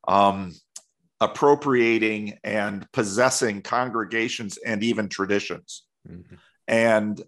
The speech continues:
Speaker 1: that there's always a, a breaking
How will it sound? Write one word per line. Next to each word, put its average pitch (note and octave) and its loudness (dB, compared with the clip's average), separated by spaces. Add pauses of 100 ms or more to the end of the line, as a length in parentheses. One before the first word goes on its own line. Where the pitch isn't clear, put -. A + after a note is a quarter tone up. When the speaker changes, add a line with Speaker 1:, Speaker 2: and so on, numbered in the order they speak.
(160)
Speaker 1:
that B2 2
there's A#2+ -2
always C3+ 0 (100)
a, G#2 -2 (840)
a A2+ 0
breaking A2+ -2